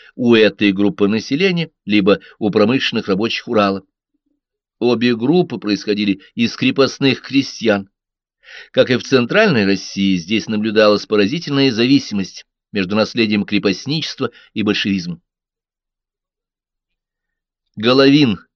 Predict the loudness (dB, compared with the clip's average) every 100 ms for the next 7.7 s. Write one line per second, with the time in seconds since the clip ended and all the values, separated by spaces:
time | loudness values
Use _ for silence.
0 | _ -2 0 -2 -2 0 0 -4 -6 -4
1 | -4 -6 -6 -4 -4 -4 _ _ _ _
2 | _ _ 0 2 2 0 0 0 2 2
3 | 0 -4 -6 0 2 2 2 2 2 0
4 | 0 0 -2 -2 -2 0 2 2 2 -2
5 | -4 _ _ _ _ _ _ _ _ _
6 | _ -2 -2 -2 -2 -4 -2 -2 0 -2
7 | 0 0 0 -2 -2 -4